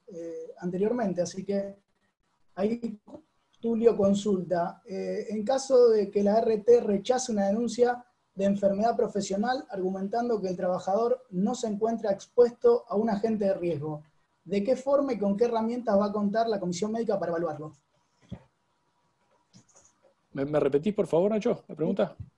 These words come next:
Speaker 1: En caso de que la
Speaker 2: En caso de un
Speaker 1: R T
Speaker 2: rechazo.
Speaker 1: rechace,
Speaker 2: Sí.
Speaker 1: la R T rechaza una denuncia de enfermedad profesional
Speaker 2: Ujú.
Speaker 1: argumentando que el trabajador no se encuentra expuesto a un agente de riesgo.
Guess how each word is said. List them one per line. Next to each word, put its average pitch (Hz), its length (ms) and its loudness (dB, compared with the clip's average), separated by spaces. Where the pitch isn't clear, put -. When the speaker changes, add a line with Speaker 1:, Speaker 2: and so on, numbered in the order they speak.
Speaker 1:
En 202 80 -8
caso 254 280 4
de 262 120 -2
que 202 80 2
la 208 200 6
Speaker 2:
En 233 80 2
caso 220 180 4
de - 120 10
un - 0 -
Speaker 1:
R - 20 8
T - 80 6
Speaker 2:
rechazo. 202 380 2
Speaker 1:
rechace, 262 360 2
Speaker 2:
Sí. - 120 -4
Speaker 1:
la 185 240 -2
R 233 160 2
T 247 140 4
rechaza 240 440 0
una 220 160 2
denuncia 233 380 0
de 220 80 2
enfermedad 202 360 2
profesional 214 840 0
Speaker 2:
Ujú. 214 300 -8
Speaker 1:
argumentando 240 920 0
que 202 80 2
el 196 100 2
trabajador 208 760 2
no 220 260 2
se 254 160 -2
encuentra 226 460 -2
expuesto 240 800 0
a 185 80 2
un 233 120 2
agente 214 360 -2
de 196 120 6
riesgo. 170 540 -2